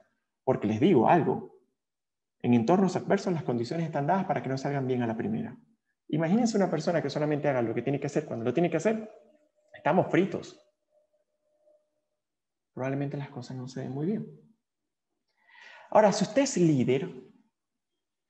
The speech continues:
si usted es líder, me gustaría, o sea, si usted tiene personal a su cargo,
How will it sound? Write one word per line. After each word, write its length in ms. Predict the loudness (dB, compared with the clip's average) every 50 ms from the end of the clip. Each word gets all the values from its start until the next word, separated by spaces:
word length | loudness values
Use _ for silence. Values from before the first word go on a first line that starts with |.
| -20 -20 -20 _
si 120 | -20 -18
usted 120 | -2 -2 -2
es 140 | 0 0 0
líder, 480 | 2 2 2 2 0 -2 -4 -6 -10 -14 -20 -20 _ _ _ _ _ _ _ _ _ _ _
me 140 | -4 0 2
gustaría, 760 | 2 2 0 0 -2 0 0 2 2 2 2 0 -2 -6 -10 -10
o 80 | -8
sea, 140 | -6 -6 -6
si 100 | -6 -8
usted 200 | 2 2 2 4
tiene 160 | 4 2 2
personal 440 | 2 0 -4 -4 -4 -6 -4 -4 -4
a 60 | -4
su 160 | -4 -6 -8
cargo, 580 | -6 -6 -6 -6 -6 -8 -10 -10 -12 -18 -20 _